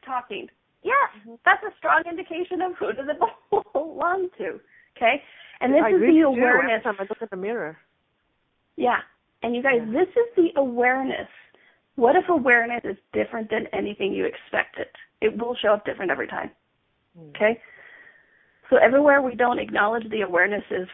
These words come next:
Speaker 1: from our body, with our body, and from the universe and our knowing, because it looks different, truth, would you be willing to destroy it and create it?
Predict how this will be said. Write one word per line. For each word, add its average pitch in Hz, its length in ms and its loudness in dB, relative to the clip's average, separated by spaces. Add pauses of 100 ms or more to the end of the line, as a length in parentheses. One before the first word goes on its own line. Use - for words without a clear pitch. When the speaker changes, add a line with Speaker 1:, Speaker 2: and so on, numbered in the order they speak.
Speaker 1:
from 202 180 0
our 247 100 0
body, 240 300 0
with 220 260 -4
our 269 100 -2
body, 262 420 0
and - 120 -10
from 214 160 -8
the 196 80 -14
universe 247 540 -4
and 285 300 -6
our 226 180 6
knowing, 233 580 -2 (500)
because 226 380 0
it - 180 -4
looks 226 220 -2 (140)
different, 330 380 0 (120)
truth, 330 240 0
would 269 80 -4
you 247 60 -6
be 240 100 0
willing 226 180 0
to 214 60 -2
destroy - 180 0
it 180 80 2
and 170 80 0
create 170 220 0
it? - 100 -6